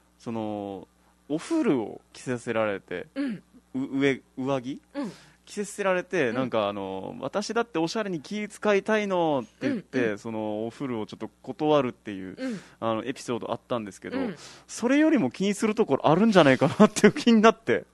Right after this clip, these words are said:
Speaker 1: 下は、あ、下は大丈夫なんだと思って。
Speaker 2: 上が嫌だったんだ。
Speaker 1: 上が嫌なんだっていう。
Speaker 2: うん。
Speaker 1: なんか、いろいろおかしい話だなと思った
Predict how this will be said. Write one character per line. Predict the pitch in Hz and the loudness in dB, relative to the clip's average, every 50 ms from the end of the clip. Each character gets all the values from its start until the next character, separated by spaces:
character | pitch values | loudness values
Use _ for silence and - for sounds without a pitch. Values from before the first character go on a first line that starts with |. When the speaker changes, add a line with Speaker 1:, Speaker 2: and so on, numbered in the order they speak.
| _ _ _ _ _ _ _ - - - - - - - - _ _ _ _ _ _ _ - | _ _ _ _ _ _ _ -20 -20 -20 -20 -20 -20 -20 -20 _ _ _ _ _ _ _ -10
Speaker 1:
下 | - - - 302 302 | -2 4 6 8 10
は、 | 302 302 254 - - - | 10 10 8 8 6 4
あ、 | 190 208 | 4 4
下 | - - - - 330 330 | 4 4 8 10 12 12
は | 330 320 240 | 12 12 10
大 | 170 240 277 302 302 269 | 10 10 10 12 10 10
丈 | 285 311 302 | 10 10 10
夫 | 302 302 | 10 10
な | 285 226 | 10 8
ん | 175 156 | 8 6
だ | - - 175 175 | 4 6 4 6
と | - - 175 - | 6 4 2 4
思 | 147 147 | 2 0
っ | |
て。 | - _ - - 123 - - 480 415 330 _ - | -2 _ -6 -4 -4 -2 -2 -4 -10 -14 _ -10
Speaker 2:
上 | 294 320 339 349 349 | -8 -6 -6 -6 -4
が | - 349 339 | -2 -2 -2
嫌 | 330 311 330 311 269 | -2 0 0 0 0
だ | 247 233 | -2 -4
っ | - | -4
た | - 226 | 0 4
ん | 247 | 6
だ。 | 294 | 8
Speaker 1:
上 | 311 320 311 294 | 8 10 10 12
が | 294 294 | 12 12
嫌 | 294 277 359 349 262 | 12 10 10 8 10
な | - 196 | 8 8
ん | 165 | 8
だ | 202 208 - 156 | 8 6 6 4
っ | - 269 | 4 4
て | - 254 | 0 -2
い | |
う。 | - 294 | 0 0
Speaker 2:
う | |
ん。 | 196 - - - _ _ _ _ _ _ _ - 330 - - - - 226 208 - - - - - | -2 -2 -4 -14 _ _ _ _ _ _ _ -2 -2 -2 -2 -4 -14 -14 -14 -16 -16 -10 -4 0
Speaker 1:
な | 180 175 | 0 0
ん | |
か、 | - - | 0 0
い | 202 226 269 | 2 4 6
ろ | 302 349 370 | 6 6 4
い | - - - - | 2 -2 0 2
ろ | 294 262 254 | 4 4 2
お | 254 | 2
か | - - 262 | 4 2 2
し | - - 302 320 | 2 2 0 0
い | 269 | 2
話 | 180 170 160 160 151 - 156 | 2 2 0 0 0 -2 -2
だ | 151 131 | 0 0
な | 117 113 117 | 0 -2 -4
と | 113 - | -4 -6
思 | 117 113 113 | -8 -10 -12
っ | - | -12
た | - - | -12 -12